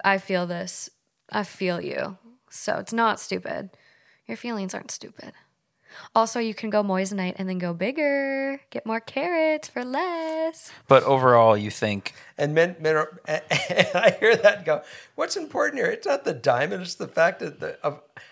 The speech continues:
Speaker 3: of the round
Speaker 2: <laughs>
Speaker 3: band
Speaker 2: Yeah.
Speaker 3: that says that we have no beginning and no end. We're just cir-, we just gonna stay together and go around the circle forever together."
Speaker 1: I love that, but I also have to stare on it on my hand all day,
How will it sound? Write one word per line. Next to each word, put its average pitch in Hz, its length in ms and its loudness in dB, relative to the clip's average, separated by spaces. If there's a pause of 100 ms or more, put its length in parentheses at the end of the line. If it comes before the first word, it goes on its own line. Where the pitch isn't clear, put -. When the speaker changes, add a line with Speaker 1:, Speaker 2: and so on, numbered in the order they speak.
(160)
Speaker 3:
of 143 200 4
the 139 100 -2
round 165 720 2 (180)
Speaker 2:
<laughs> - 180 -20
Speaker 3:
band 135 520 4
Speaker 2:
Yeah. 127 360 4 (380)
Speaker 3:
that 127 200 0
says 143 440 2
that 131 200 -2
we 120 380 -8 (1160)
have 127 200 -6
no 139 120 0
beginning 139 680 -4
and - 100 -16
no 123 300 -4
end. 110 440 -8
We're 123 160 -12
just 110 220 -6
cir-, 120 300 -4
we 123 160 -10
just 113 200 -10
gonna 110 160 -12
stay 117 300 -6
together 113 340 -8
and 107 80 -10
go 110 100 -6
around 104 300 -8
the 101 80 -14
circle 104 340 -12
forever 104 400 -12
together." - 500 -18 (340)
Speaker 1:
I 254 60 -2
love 269 260 2
that, 185 220 2
but 214 120 2
I 214 80 4
also 247 260 2
have 196 160 -4
to 180 100 -4
stare 202 300 0
on 185 120 0
it 180 120 -2
on 175 140 -4
my 170 120 -6
hand 202 340 -6
all - 80 -8
day, - 300 -10